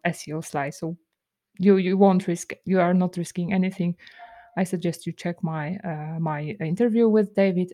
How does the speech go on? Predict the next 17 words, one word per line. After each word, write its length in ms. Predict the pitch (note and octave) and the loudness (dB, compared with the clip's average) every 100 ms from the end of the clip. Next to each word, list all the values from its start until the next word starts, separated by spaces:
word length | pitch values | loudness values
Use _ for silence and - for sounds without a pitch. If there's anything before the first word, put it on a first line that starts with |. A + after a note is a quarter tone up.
| - | 2
and 240 | G#3+ G3+ | 2 2
check 260 | - E3+ - | -4 -8 -8
S 280 | E3 - - | -10 -10 -12
E 60 | |
O 60 | D3+ - | -14 -8
Crawl. 380 | - F3 C3+ - _ _ - - _ _ _ _ _ _ | 0 2 2 -8 _ _ -20 -20 _ _ _ _ _ _
Next 400 | G3 C4+ - - | 2 2 -4 -6
plug 320 | A#3+ F3+ G#3 G#3+ - G#3+ | -2 2 2 0 -4 -10
<laughs> 280 | E3+ - - | -10 -10 -6
I 60 | |
have 280 | G3 F#3 F#3+ | -4 -2 -6
for 520 | - - F#3 F3+ F3+ D#3+ _ _ | -6 -2 0 2 -2 -6 _ _
Ahrefs, 760 | G3+ F#3 F3+ - F#3 A#3+ - - - | -4 -4 -4 -6 -6 -6 -14 -20 -12
uh, 220 | F3 F3 | -6 -4
Webmaster 560 | F3 F3+ E3 D#3+ - F3 | -2 -2 -4 -8 -10 -8
Tools. 440 | G#3+ A#3 C#4 - _ _ _ _ | -2 -2 -2 -6 _ _ _ _
Again, 400 | F#3+ G3 E3+ E3 | -4 -2 -2 -4